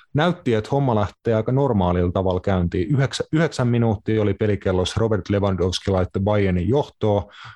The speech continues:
Yleensä niin kuin se meinaa sitä, että tää oli aika lailla tässä, vie pari, pari maalia lisää taululle ja sit pelaillaan matsi loppuun. Bayern voittaa, kiva, kiitti ja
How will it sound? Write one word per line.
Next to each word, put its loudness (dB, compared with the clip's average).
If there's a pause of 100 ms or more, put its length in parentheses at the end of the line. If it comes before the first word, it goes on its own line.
(140)
Yleensä 2
niin 2
kuin -2
se -2
meinaa 2
sitä, 0
että -4 (260)
tää 0
oli 0
aika 0
lailla -2
tässä, -2 (140)
vie 0
pari, 0 (180)
pari 0
maalia 2
lisää 0
taululle 0
ja 2
sit -4
pelaillaan 0
matsi 0
loppuun. -2
Bayern 0
voittaa, -2
kiva, -2
kiitti -6
ja -2